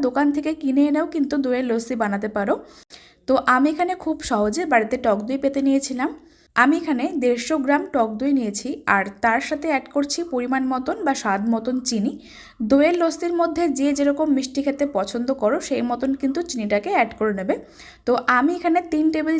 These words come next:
চামচ চিনি অ্যাড করে দিয়েছি। মিষ্টির পরিমাণটা কিন্তু অবশ্যই পছন্দ মতন তোমরা অ্যাড করে নেবে। তারপর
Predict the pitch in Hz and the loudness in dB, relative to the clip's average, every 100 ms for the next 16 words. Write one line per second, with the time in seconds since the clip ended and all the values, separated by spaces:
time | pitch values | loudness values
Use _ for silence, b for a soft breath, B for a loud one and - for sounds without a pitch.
0 | 311 269 349 - - 247 269 277 214 208 | 0 0 0 -2 -2 2 2 2 0 -2
1 | - 233 220 202 - 285 - b b b | 0 0 0 -2 -2 -6 -8 b b b
2 | 269 285 339 339 339 339 330 349 339 330 | 4 4 0 0 0 2 0 0 -2 -2
3 | 349 - 226 269 302 311 403 262 214 - | -2 2 4 4 0 -2 -2 0 -2 2
4 | 277 294 285 294 339 254 220 349 - 214 | 2 6 4 4 -2 -2 -2 -2 -2 -4
5 | - 208 196 180 180 - b b b _ | -4 -6 -6 -6 -8 -10 b b b _
6 | 269 262 285 277 | 4 4 4 0